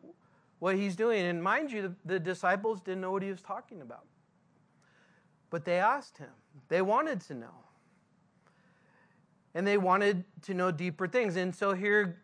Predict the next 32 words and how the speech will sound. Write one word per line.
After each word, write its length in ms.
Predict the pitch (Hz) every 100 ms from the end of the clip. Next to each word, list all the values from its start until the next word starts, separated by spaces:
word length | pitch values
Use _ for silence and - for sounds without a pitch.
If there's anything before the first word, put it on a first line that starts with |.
| -
here 240 | 185 202
Jesus 480 | 156 190 175 196 175
is 180 | 180 160
revealing 540 | 170 156 196 262 226
it 80 | 196
to 120 | 196
them, 160 | 190 185
but 160 | 185
notice 680 | 180 185 214 226 240 - - _ _ _ _ _
there 140 | 180 180
was 200 | 185 160
a 60 |
key. 460 | 175 - 240 208 120 - _ _ _ _ _ _
So 180 | - 202
parables 640 | - 226 226 240 196 196
have 180 | 208 175
a 80 | 170
key 360 | 160 226 220 190
that 160 | 175
unlocks 600 | 170 170 170 160 165 - -
the 80 | 160
whole 240 | 147 156
thing. 260 | 151 214 196
And 120 | 170
by 200 | 180 185
the 80 | 180
way, 500 | 180 269 208 185 190
in 120 | 170
Matthew's 480 | 175 220 269 233 202
account 420 | 190 - 240 320
of 160 | 277 151
this, 440 | 156 160 208 -